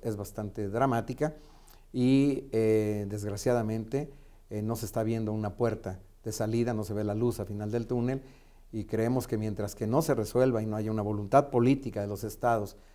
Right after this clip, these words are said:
para tratar de negociar y llegar a un acuerdo para, eh, firmar acuerdos de paz y que se logre estabilizar la situación, van a continuar, eh, huyendo las personas, muchas de ellas son niños, mujeres, ancianos, eh,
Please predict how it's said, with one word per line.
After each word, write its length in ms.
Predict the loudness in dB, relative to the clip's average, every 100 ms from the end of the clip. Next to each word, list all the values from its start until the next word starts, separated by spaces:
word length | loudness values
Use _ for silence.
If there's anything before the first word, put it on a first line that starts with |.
| -12 -4
para 180 | -4
tratar 300 | -2 0 2
de 100 | 2
negociar 540 | 0 -2 -2 2 4 6
y 60 |
llegar 240 | 2 0 0
a 40 |
un 100 | -2
acuerdo 520 | -2 4 6 6 2 -6 -20 -20 -4
para, 440 | 4 6 6 2 -6 -10
eh, 360 | -8 -8 -10 -10
firmar 420 | -8 -4 2 4
acuerdos 400 | 4 0 -2 -2
de 80 | -4
paz 400 | 2 4 4 0 -16 -20 -10
y 80 | -8
que 100 | -4
se 160 | -2 0
logre 240 | 2 0
estabilizar 500 | -2 -6 -6 -6 -4
la 60 | -4
situación, 520 | -8 -10 -6 -6 -8 -14 -20 2
van 200 | 8 8
a 80 | 6
continuar, 640 | 0 -2 0 2 0 -2 -12 -20 -8
eh, 280 | -2 0 0
huyendo 460 | 0 6 6 6 2
las 160 | -2
personas, 600 | -4 -4 -2 -2 -2 -8 -16
muchas 560 | -10 -2 4 4 4 2
de 80 | 2
ellas 200 | 2 0
son 280 | -2 -4 0
niños, 440 | 2 2 0 -2
mujeres, 540 | -6 -2 2 2 0
ancianos, 580 | -4 -6 -2 -2 -2 -6 -14 -20 -20 -20 -6
eh, 580 | -2 0 0 -2 -2